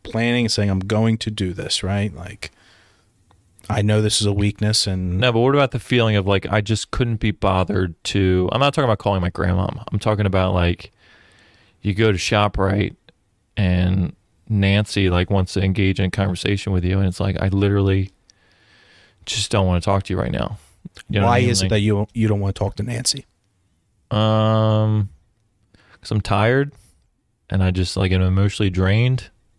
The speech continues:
Speaker 2: especially if, like, I just got done midnights or something. Like, I just had to deal with the world's problems for eleven hours, and I just don't wanna engage with you as a person.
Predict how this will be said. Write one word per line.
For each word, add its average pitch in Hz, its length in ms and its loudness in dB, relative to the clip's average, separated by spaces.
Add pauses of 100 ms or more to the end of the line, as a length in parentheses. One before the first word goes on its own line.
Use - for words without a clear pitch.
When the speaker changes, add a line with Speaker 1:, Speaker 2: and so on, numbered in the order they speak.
Speaker 2:
especially - 340 0
if, 101 60 0
like, 101 140 2
I 98 80 2
just 98 160 -4
got 107 120 0
done 95 160 2
midnights 107 400 2
or 117 60 0
something. 117 400 -2 (800)
Like, 101 120 -2
I 98 40 4
just 104 200 0
had 107 160 2
to 95 60 0
deal 101 280 2
with 98 140 2
the 98 100 0
world's 95 300 2
problems 104 520 0
for 104 440 0
eleven 107 340 0
hours, 110 380 0
and 95 200 0
I 90 120 2
just 87 220 -2
don't 92 240 0
wanna 92 340 0 (360)
engage 98 460 0
with - 160 -8
you - 180 -2
as - 120 -4
a - 40 -6
person. - 500 -6